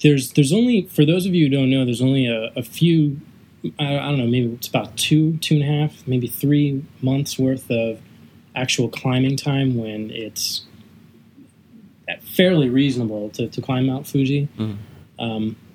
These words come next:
Speaker 1: most of the pictures, I think, that people have seen of Mount Fuji show, you know, the mountain with the snow on the top.
Speaker 2: Right, yeah.
Speaker 1: And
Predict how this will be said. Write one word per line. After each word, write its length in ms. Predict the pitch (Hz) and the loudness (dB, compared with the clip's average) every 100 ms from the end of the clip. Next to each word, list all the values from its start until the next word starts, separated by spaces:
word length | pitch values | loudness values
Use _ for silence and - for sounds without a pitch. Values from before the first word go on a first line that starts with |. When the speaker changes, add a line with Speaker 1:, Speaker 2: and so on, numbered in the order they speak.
| - | -4
Speaker 1:
most 380 | 143 147 190 - | 2 4 4 4
of 80 | 151 | 0
the 60 | - | 2
pictures, 340 | 180 180 131 | 0 2 0
I 60 | 113 | 0
think, 200 | 123 117 | -2 0
that 120 | 120 | 0
people 220 | 131 120 | 0 -2
have 100 | 104 | -4
seen 200 | - 131 | -2 0
of 80 | 117 | 0
Mount 200 | 110 107 | -4 -8
Fuji 540 | - 110 110 110 117 - - - | -6 -4 -4 -6 -6 -12 -16 -8
show, 440 | - - 123 117 | -2 0 2 0
you 140 | 113 117 | -2 -6
know, 100 | 107 | -6
the 80 | 104 | -6
mountain 440 | 110 110 110 110 | -6 -10 -14 -16
with 80 | 107 | -12
the 80 | - | -8
snow 260 | - 113 | -4 -4
on 120 | 110 107 | -4 -8
the 60 | |
top. 100 | 101 107 | -2 0
Speaker 2:
Right, 220 | 98 101 | 0 -2
yeah. 240 | 101 98 - 113 - - - - | -6 -8 -10 -14 -16 -20 -12 -2
Speaker 1:
And 520 | 123 120 117 - | 0 2 0 -2